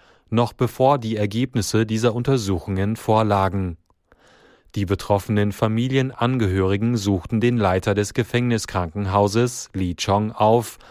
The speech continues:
und beantragten Haftaussetzung zur medizinischen Behandlung.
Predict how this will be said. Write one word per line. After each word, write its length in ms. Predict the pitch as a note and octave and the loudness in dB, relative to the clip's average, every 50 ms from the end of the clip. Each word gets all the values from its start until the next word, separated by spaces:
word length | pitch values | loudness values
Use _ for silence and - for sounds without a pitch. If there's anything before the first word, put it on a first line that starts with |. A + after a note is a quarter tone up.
| - - - _ _ | -20 -20 -20 _ _
und 260 | - B2 C#3 D3 C3+ - | -2 -2 -2 -2 -2 0
beantragten 880 | - A2+ A2 A#2+ C#3 C3+ - - - F#2+ F#2 F#2 - - A2+ A2 F#2+ | 0 0 2 0 -2 -2 -4 -2 0 0 0 0 -2 -2 -2 -2 0
Haftaussetzung 1000 | G2+ C3+ - - - G#2+ G2+ F#2+ - - G#2 G2 - - B2 A#2+ B2 B2+ B2 A#2+ | 0 -2 -2 -2 -4 -4 -2 -2 0 0 -2 0 0 0 0 0 0 -2 -6 -8
zur 180 | - - C3 C3+ | -4 -2 0 0
medizinischen 800 | C#3 C3+ C3 C#3+ C#3+ - - - G2+ F#2 F#2 F2 - - G2+ | 0 0 -2 -2 -4 -4 -4 -4 -2 -2 -2 -2 -2 0 0
Behandlung. 720 | G#2 A2+ G2+ G#2 A2+ A2+ A2+ A2 A2 G#2+ G#2 G2 F#2 E2+ | 0 2 2 0 0 -2 0 0 2 0 0 0 -4 -8